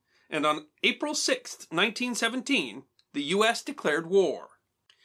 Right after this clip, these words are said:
There is some indication that the German high command actually expected that resuming unrestricted submarine warfare would draw the United States into the war, but they saw that as being nearly inevitable at that point,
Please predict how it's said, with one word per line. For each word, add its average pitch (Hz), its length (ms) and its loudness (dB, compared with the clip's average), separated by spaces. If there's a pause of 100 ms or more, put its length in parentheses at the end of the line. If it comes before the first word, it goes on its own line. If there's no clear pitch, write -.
(420)
There 233 140 4
is 277 100 -2
some 262 160 -2
indication 190 560 -4
that 139 120 -2
the 139 80 0
German 151 260 -2
high 139 160 -2
command 123 400 -6
actually 139 320 -4
expected 147 600 -2
that 123 200 0
resuming 156 800 0
unrestricted 165 640 0
submarine 139 360 -2
warfare 147 320 2
would 131 180 -2
draw 147 240 4
the 147 100 -2
United 131 320 -2
States 123 300 -4
into 123 160 -4
the 120 120 -4
war, 123 340 -2
but 131 160 0
they 196 140 4 (180)
saw 262 180 2
that 226 160 2
as 190 140 2
being 190 200 6
nearly 180 380 2
inevitable 175 580 0
at 117 60 -2
that 123 220 -2
point, 185 320 0